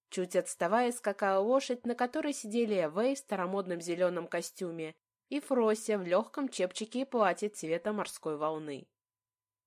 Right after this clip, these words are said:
Они смотрели на меня испуганно, и видно было, что еще чуть-чуть, и моя девчонка закричит.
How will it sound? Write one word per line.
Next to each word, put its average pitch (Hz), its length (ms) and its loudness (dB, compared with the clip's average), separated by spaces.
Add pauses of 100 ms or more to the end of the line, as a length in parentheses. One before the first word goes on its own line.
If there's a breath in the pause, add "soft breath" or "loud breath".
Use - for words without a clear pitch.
(800)
Они 226 220 2
смотрели 285 580 0
на 262 140 2
меня 254 340 2
испуганно, 220 800 2
и 190 40 0
видно 240 340 0
было, 220 300 2
что 226 180 -2
еще 226 240 0
чуть-чуть, 226 560 -6
и 185 60 -2
моя 185 240 4
девчонка 190 560 -2
закричит. 202 760 -4